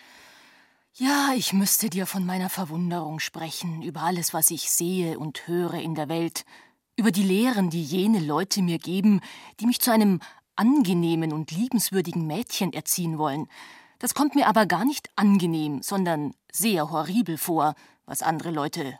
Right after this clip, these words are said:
wohlerzogen oder gebildet nennen. Ach, und du meinst, ich könnte diesen Anstandsforderungen genug tun. Ach, Clemens,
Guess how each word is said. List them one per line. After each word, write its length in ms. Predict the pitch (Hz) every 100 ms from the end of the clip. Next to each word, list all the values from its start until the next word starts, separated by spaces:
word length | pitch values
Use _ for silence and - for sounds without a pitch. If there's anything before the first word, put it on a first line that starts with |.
| _
wohlerzogen 920 | 156 180 220 - 147 - 165 147 156 151
oder 220 | 147 131
gebildet 560 | - - 208 226 170
nennen. 380 | 147 139 127 - _ _ - - - - - - - - _ _
Ach, 320 | 302 311 277
und 280 | - 220 196
du 200 | 220 226
meinst, 440 | 196 185 190 185 -
ich 200 | - -
könnte 340 | 190 185 180
diesen 320 | 170 165 170 -
Anstandsforderungen 1300 | 190 170 - 170 160 - 175 175 170 165 170 160 165
genug 420 | 180 170 - -
tun. 400 | - 156 135 - _ _ _ _ _ _ -
Ach, 320 | 170 160 - -
Clemens, 720 | - 147 147 135 110 -